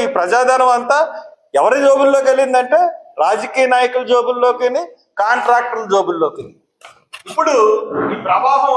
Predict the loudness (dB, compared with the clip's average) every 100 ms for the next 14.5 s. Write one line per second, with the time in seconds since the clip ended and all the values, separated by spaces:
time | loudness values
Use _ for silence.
0 | -2 -4 -6 -6 -8 -8 -8 -10 -12 -6
1 | -4 -4 -8 -16 -10 -4 -2 -4 -6 -8
2 | -10 -14 -18 -20 _ _ _ _ _ -20
3 | -20 _ _ _ -20 -20 -20 -20 _ _
4 | _ _ _ _ _ _ _ _ -12 -8
5 | -6 -6 -6 -4 -4 -4 -8 -12 -8 -6
6 | -6 -8 -16 _ _ _ _ _ _ _
7 | _ _ -18 -16 -14 -14 -12 -8 -8 -10
8 | -16 -20 -20 _ -20 -20 -20 -20 -20 _
9 | _ _ _ _ -20 -20 -18 -18 -20 -20
10 | _ _ _ _ _ _ _ _ _ _
11 | _ _ -18 -18 -14 -8 -4 -4 -4 -8
12 | -14 -20 -20 _ _ _ _ _ _ -12
13 | -8 -2 0 0 0 -2 -4 -4 -6 -6
14 | -6 -6 -6 -8